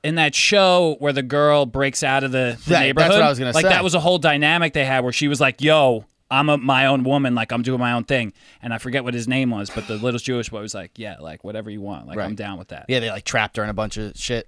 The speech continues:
Speaker 2: Yeah, I was
Speaker 1: Right.
Speaker 2: just talking about that with somebody. I
Speaker 1: That was a
Speaker 2: forget
Speaker 1: great show. Unorthodox.
Speaker 2: I never saw it. I never saw
Speaker 1: Unorth-,
Speaker 2: it.
Speaker 1: it's only, like, four eps. Great show.
Speaker 2: Oh, it's a show.
Speaker 1: It's a show, yeah.
Speaker 2: Yeah, I heard it's pretty intense.
Speaker 1: Right.
Speaker 2: But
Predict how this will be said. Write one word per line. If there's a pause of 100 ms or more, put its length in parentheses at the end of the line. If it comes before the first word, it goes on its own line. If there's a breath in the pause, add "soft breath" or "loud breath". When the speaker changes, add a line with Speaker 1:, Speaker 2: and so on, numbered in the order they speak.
Speaker 2:
Yeah,
I
was
Speaker 1:
Right.
Speaker 2:
just
talking
about
that
with
somebody.
I
Speaker 1:
That
was
a
Speaker 2:
forget
Speaker 1:
great
show.
Unorthodox.
Speaker 2:
I
never
saw
it.
I
never
saw
Speaker 1:
Unorth-,
Speaker 2:
it.
Speaker 1:
it's
only,
like,
four
eps.
Great
show. (260)
Speaker 2:
Oh,
it's
a
show.
Speaker 1:
It's
a
show,
yeah.
Speaker 2:
Yeah,
I
heard
it's
pretty
intense.
Speaker 1:
Right.
Speaker 2:
But